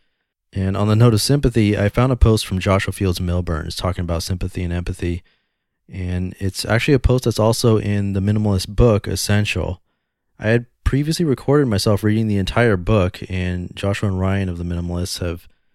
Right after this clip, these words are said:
been kind enough to let me share any and all of that entire book with you in audio form right here on the podcast, which just shows how amazing they are. And it'll be a lot easier for me to play that, um,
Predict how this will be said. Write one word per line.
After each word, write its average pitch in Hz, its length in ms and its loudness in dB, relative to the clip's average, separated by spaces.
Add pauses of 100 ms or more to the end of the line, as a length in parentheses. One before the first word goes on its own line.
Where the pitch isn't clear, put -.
(120)
been 92 160 -4
kind 98 200 0
enough 95 200 -2
to - 100 -6
let 87 120 -2
me 90 80 -6
share 92 580 -2 (320)
any 123 360 0
and 117 160 2
all 107 220 2
of 110 80 0
that 104 120 4
entire 101 340 2
book 95 200 -2
with 107 160 0
you 123 140 2
in 113 80 2
audio 95 300 0
form 110 480 -6
right 98 180 -4
here 98 140 -4
on 98 80 -4
the 92 60 -6
podcast, - 600 -4 (500)
which 92 120 -8
just 101 160 0
shows 107 200 2
how 101 100 2
amazing 104 400 0
they 107 160 2
are. 90 240 2 (560)
And 95 420 0
it'll 101 220 0
be 107 80 4
a 113 80 6
lot 107 180 6
easier 107 320 2
for - 140 -6
me 113 180 0
to 90 340 2
play 101 260 0
that, 117 280 2 (220)
um, 90 480 -6